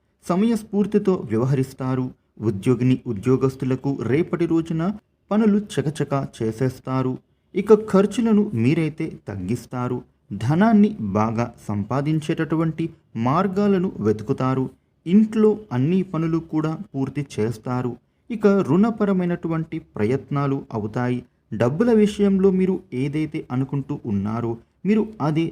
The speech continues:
చేయగలుగుతారు. ఇక మీ ఇంటికి సంబంధించినటువంటి వస్తువులను కొనుగోలు చేస్తారు. రేపటి రోజున నటీ నటులకు, దర్శక నిర్మాతలకు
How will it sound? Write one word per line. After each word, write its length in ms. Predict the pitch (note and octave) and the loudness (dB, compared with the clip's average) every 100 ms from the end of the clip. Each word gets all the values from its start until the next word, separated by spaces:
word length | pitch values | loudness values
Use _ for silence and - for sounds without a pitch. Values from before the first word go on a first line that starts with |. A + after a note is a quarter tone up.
| - | -6
చేయగలుగుతారు. 840 | G#2 G#2 G#2+ A2 A2 A#2 A#2 A#2 A2+ _ _ _ _ _ _ _ - | -4 -2 -2 -4 -4 -2 0 -2 -4 _ _ _ _ _ _ _ -4
ఇక 200 | G3 F#3+ F#3 C#3+ | 2 4 4 4
మీ 160 | F3+ G3+ - | 4 4 2
ఇంటికి 360 | F#3 A3 A#3 A3+ E4 - | 2 2 2 0 -2 -2
సంబంధించినటువంటి 1160 | D3 D#3 E3 D3+ D#3 D#3 D#3+ C#3 C#3 D3 D3 C#3 C#3+ _ _ | -2 2 2 2 -2 -4 -4 -2 -2 -2 -2 -6 -8 _ _
వస్తువులను 640 | G2 A2 A2 G3+ G#3+ G3+ F3+ G3 | -2 -2 -2 4 6 4 2 -6
కొనుగోలు 440 | - A#2+ A#2+ B2 B2 - | -6 -4 0 0 -2 -2
చేస్తారు. 560 | A#2 A2+ - C3 C3 - _ _ - | -4 -4 -4 -2 -2 -4 _ _ -2
రేపటి 460 | D3+ F#3 G#3 A3 G#3+ | 4 4 2 0 4
రోజున 340 | G#3 G#3 F3+ F3+ - A2+ | 4 4 0 -2 -2 0
నటీ 260 | A2 A2+ D3+ A#2+ | 0 0 -2 0
నటులకు, 440 | A2 C#3 C3+ C#3 B2+ - _ - | 0 0 0 -2 -6 -8 _ -4
దర్శక 380 | A#2 B2 C#3+ C#3 C3 A2 | -2 -2 -6 -4 -2 -2
నిర్మాతలకు 680 | G#2+ B2 D3+ D3 D3+ C#3+ | -2 -2 -2 -4 -6 -6